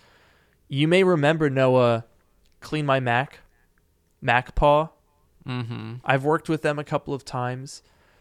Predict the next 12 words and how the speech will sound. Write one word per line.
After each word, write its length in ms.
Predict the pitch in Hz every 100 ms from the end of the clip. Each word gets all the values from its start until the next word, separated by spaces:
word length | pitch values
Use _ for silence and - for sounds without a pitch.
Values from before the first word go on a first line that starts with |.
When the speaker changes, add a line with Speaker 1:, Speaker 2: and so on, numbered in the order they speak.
| _
Speaker 1:
They 180 | 123 131
actually 520 | 147 170 - 156 147
sponsored 840 | 135 - 139 165 180 - 143 131 127 _ -
my 720 | 123 123 131 127 123 120 110 _ _ _ _ _ _ -
initial 440 | 123 147 - 160
review 380 | 139 117 131 165
video 380 | 127 120 117 -
of 360 | 135 127 113 -
the 220 | 117 123
M 140 | 117 117
one 380 | 117 117 113 113 _ _
Pro 520 | - 131 117 113 110